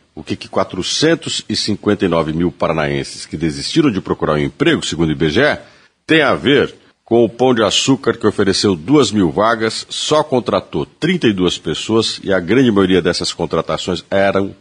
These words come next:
para caixa de mercado. Alta rotatividade, não necessita de muita qualificação e é o primeiro emprego de muita gente. A desqualificação.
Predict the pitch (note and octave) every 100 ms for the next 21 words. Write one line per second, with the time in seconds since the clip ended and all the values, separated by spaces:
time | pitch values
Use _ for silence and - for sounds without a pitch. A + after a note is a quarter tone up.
0 | _ F2+ F2 E2+ D2+ _ _ _ - F2
1 | E2 D2+ D2+ - D2+ B1+ - _ _ -
2 | A2 A2+ F2 F2 E2 - D2 C#2+ F2 G2
3 | F2+ - - - - _ G2+ A2 G#2 G#2+
4 | G2+ F2+ F#2+ F#2 - E2+ - - E2 -
5 | G2 - - G2+ G2+ G2 F#2 F#2 E2+ F2+
6 | F2 D#2+ D#2 D2 D2 C2+ - A#2 - -
7 | _ _ _ _ - - C#3 G#2+ G2+ -
8 | F#2+ - G2 F#2 -